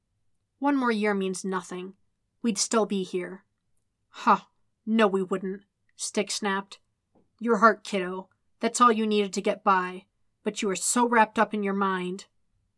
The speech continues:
"The mind controls the body." Those were Stick's words. "Yeah, only if you're human." "I am human." "You haven't been human since the day your daddy died, Matthew.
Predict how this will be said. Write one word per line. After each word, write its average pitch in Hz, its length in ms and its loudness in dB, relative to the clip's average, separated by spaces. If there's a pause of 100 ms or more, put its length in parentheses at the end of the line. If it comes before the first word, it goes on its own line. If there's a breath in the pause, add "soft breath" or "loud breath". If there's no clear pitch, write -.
(240)
"The 220 80 -4
mind 185 300 0
controls 190 400 -8
the 180 100 -12
body." 185 520 -4 (540)
Those 208 240 -2
were 190 80 -4
Stick's - 380 -8
words. 180 500 -12 (560)
"Yeah, 202 380 4 (260)
only 226 320 0
if 180 140 -4
you're 185 100 -4
human." 196 580 -4 (800)
"I 208 140 2
am 196 280 0
human." 180 480 -8 (600)
"You 277 100 0
haven't 247 280 6
been 214 120 2
human 220 320 -2
since 202 260 -4
the 202 60 -2
day 202 240 0
your 196 180 0
daddy 185 360 -2
died, 185 440 -8
Matthew. 185 640 -10